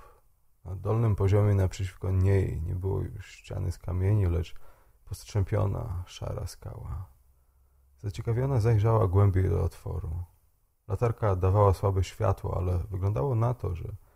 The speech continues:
podłoga drugiego poziomu była bardzo blisko. Na tyle blisko, że można było tam zejść bez obawy, że nie będzie można się wspiąć z powrotem.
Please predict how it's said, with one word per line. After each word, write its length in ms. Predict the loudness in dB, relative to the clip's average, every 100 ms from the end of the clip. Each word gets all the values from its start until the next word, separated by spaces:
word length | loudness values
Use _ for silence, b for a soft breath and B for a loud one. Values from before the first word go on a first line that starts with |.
| b b b
podłoga 360 | -8 -4 0
drugiego 420 | 2 2 2 0 0
poziomu 560 | 2 2 2 2 0
była 340 | -2 -2 0 -2
bardzo 360 | -4 -4 -2
blisko. 760 | -4 -4 -8 -12 -16 -14 -14 -16 _ _ _ _ -18
Na 80 | -10
tyle 220 | -4 -2
blisko, 440 | 0 -2 -4 -4
że 80 | -4
można 300 | -2 -4 -4
było 200 | -4 -4
tam 220 | -2 -2
zejść 500 | 0 0 0 -2 -8
bez 200 | -10 -8
obawy, 480 | -6 -2 -2 -2 -8
że 180 | -10 -14 -16 b b b b b b -14
nie 80 | -8
będzie 260 | -6 -6
można 300 | -4 -4 -4
się 140 | -6 -8
wspiąć 400 | -10 -8 -6 -6
z 60 |
powrotem. 600 | -8 -6 -4 -4 -8 -12